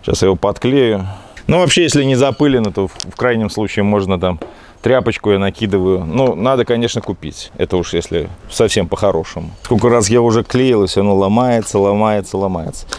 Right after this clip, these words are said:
Ну, это про фильтра. Вот фильтра — это самое, что здесь есть плохое. Ка-, коротковат шнур, конечно. Безусловно, коротковат. Но это полбеды.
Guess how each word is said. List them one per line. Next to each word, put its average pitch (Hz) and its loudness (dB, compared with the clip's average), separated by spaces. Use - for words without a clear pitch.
Ну, 185 2
это 180 2
про 160 0
фильтра. 113 0
Вот 101 -2
фильтра — 170 0
это 127 0
самое, 135 0
что 127 0
здесь 117 0
есть 117 0
плохое. 113 2
Ка-, 117 0
коротковат 131 0
шнур, 233 -2
конечно. 185 -2
Безусловно, 123 2
коротковат. 120 0
Но 147 2
это 143 0
полбеды. 95 0